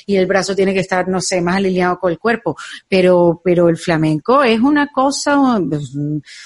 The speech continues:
un zapateo, un corazón, un, se te sale, se te sale aquí en la garganta, o sea, que, que es un reto realmente poder enseñar esta disciplina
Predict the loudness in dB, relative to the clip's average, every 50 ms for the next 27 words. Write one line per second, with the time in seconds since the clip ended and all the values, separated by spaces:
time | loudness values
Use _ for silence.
0 | -20 _ _ -6 -4 -2 -2 -2 -2 -2 -4 0 0 2 2 2 2 0 0 0
1 | 0 0 0 -2 -4 -4 -2 0 0 0 2 0 0 0 0 0 0 -2 -4 -6
2 | -6 -6 -6 -4 -2 -4 -4 -2 -2 -2 0 0 2 2 2 2 2 0 0 0
3 | -2 -2 -2 0 -2 -2 0 -2 -2 0 0 -2 -2 0 0 0 0 0 0 0
4 | 0 0 0 0 0 0 0 0 -2 -2 -4 -8 -16 -18 -18 -18 -18 -8 -6 -4
5 | 0 2 2 2 0 0 -2 0 0 2 4 4 4 2 2 0 -4 -10 _ _
6 | _ _ -4 -2 -2 0 0 2 2 2 2 2 0 0 0 0 0 0 0 0
7 | 2 2 2 2 2 2 2 0 0 -4 -2 0 0 2 2 4 2 2 0 -2
8 | -6 -12 _ _ _ _ _ _ _ _ _ _ _ _ _ _ 0 0 2 2
9 | 0 0 0 0 2 2 2 2 2 0 -2 -4 -8 -14 _ _ _ _ _ _
10 | _ _ _ _ _ _ _ _ _ _ _ _ _ -2 -2 0 0 0 0 0
11 | 0 0 -2 -2 0 0 0 2 2 0 0 -2 -4 -6 -12